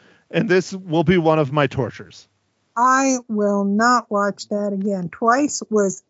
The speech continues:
Speaker 2: absolutely too much. There.
Speaker 1: Twice was two times too many.
Speaker 2: Right. You got it.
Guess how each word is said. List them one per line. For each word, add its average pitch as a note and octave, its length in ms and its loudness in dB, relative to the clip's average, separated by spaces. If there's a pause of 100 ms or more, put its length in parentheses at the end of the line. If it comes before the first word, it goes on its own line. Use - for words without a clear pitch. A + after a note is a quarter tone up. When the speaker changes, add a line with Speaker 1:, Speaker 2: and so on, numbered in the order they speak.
(280)
Speaker 2:
absolutely A#3 720 0
too A3+ 260 -2
much. F#3+ 460 -4 (400)
There. A3+ 120 0
Speaker 1:
Twice G#3+ 320 2
was G3 220 -2
two A#3 240 -4
times G#3+ 400 -2
too G3 160 -4
many. A2+ 300 -6 (600)
Speaker 2:
Right. D4 380 0 (240)
You A#3 180 -6
got B3 280 2
it. D#3 100 -20